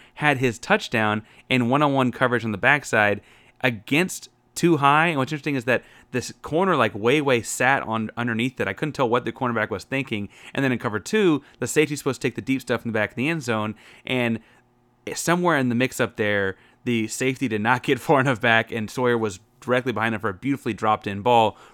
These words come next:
from our guy we talked about at the top of the show, Clayton Tune. And I think that's fascinating to see how a productive first quarter and a half out of Tank Dell, a, a tr-, productive is underselling it, a hundred twelve yards and two touchdowns, and the majority of it was in that first quarter and a half, all of a sudden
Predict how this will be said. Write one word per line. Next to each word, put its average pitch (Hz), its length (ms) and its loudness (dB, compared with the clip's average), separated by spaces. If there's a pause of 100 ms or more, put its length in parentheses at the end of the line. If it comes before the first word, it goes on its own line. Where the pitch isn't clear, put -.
from 127 160 2
our 113 260 2
guy 120 160 0
we 110 80 -2
talked 113 160 -2
about 101 60 -6
at 98 60 -8
the - 20 -16
top 151 100 4
of 131 60 0
the 107 40 -10
show, 110 180 -2
Clayton 101 320 -2
Tune. 123 320 -2
And 110 120 -2
I 113 80 0
think 151 140 -8
that's 135 140 -6 (460)
fascinating 151 480 2
to - 40 -10
see 123 200 -2
how 104 300 -2 (400)
a 113 160 -2 (280)
productive 139 640 0
first 120 300 -4
quarter 131 320 -2
and 107 140 -4
a 98 60 -4
half 160 480 -2
out 110 100 -2
of - 80 -8
Tank - 320 -6
Dell, 95 420 -4 (300)
a, 120 160 -2
a 107 120 -4
tr-, - 160 -14
productive 120 500 -2
is 90 80 -8
underselling 92 480 -6
it, - 80 -6
a - 60 -6
hundred 127 200 -2
twelve 101 220 -2
yards 92 160 -4
and 92 80 -14
two 98 80 -14
touchdowns, 95 480 -8
and 95 100 -8
the 98 60 -6
majority 104 260 -2
of 101 80 -6
it 76 120 -6
was 92 120 -10
in 101 80 -8
that 95 140 -8
first 101 240 -10
quarter 101 180 -4
and 95 100 -8
a 98 40 -10
half, 101 260 -2 (500)
all 147 140 6
of 117 80 4
a 117 60 -2
sudden 120 580 0